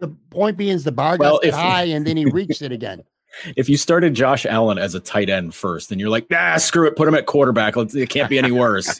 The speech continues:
Speaker 1: <laughs>
Speaker 2: Then, yeah, that would be like Tage Thompson. So,
Speaker 1: Fair enough.
Speaker 2: uh, but, um,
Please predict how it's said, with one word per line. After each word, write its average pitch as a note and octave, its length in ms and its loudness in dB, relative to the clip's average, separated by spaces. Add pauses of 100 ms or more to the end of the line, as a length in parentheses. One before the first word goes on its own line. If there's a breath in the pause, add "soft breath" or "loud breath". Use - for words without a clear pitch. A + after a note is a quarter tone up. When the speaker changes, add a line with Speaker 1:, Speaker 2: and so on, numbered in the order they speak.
(100)
Speaker 1:
<laughs> - 260 -12
Speaker 2:
Then, C#3 160 2
yeah, C3 240 2
that A2+ 140 2
would G#2+ 100 0
be G#2 140 -2
like G#2 160 -2
Tage F#2 260 -4
Thompson. E2 460 -8
So, G2 220 -4
Speaker 1:
Fair F2+ 120 -4
enough. G2+ 100 -6 (380)
Speaker 2:
uh, C2 60 -10 (240)
but, A2 180 2
um, G2+ 340 -2